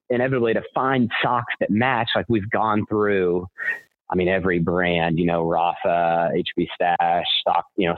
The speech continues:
Sock Guy. I mean, Defeat, like, we've, we've gone through all of 'em, Swiftwick, you know, you name it. Um, we've gone through 'em,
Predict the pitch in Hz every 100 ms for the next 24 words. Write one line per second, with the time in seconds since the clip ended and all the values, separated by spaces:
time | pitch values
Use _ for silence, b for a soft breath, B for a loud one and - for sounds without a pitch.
0 | - 92 - 90 87 85 85 85 87 85
1 | 82 80 76 85 - 92 95 90 85 101
2 | 87 - 104 101 95 98 95 92 92 80
3 | 95 101 95 85 85 - 98 - 95 87
4 | - 87 85 78 - - 98 110 98 98
5 | 90 90 - B B B - 98 95 90
6 | 85 85 82 113 98 101 95 - 156 139
7 | 113 104